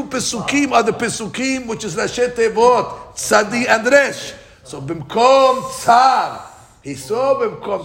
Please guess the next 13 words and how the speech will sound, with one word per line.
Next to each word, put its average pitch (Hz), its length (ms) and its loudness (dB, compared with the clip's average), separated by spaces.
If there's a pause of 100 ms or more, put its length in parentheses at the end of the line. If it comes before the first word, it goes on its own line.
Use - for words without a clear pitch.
צר. 233 840 2
מה 226 180 -2
זה 262 160 -6
במקום 208 520 -10
צר? 226 520 0 (100)
That's 233 200 -6
the 220 60 -10
עניין 233 320 -4
of 254 300 -4 (460)
קורח. 285 720 2 (420)
And 95 120 -18
therefore, 190 520 -4
unbelievable. 277 760 -4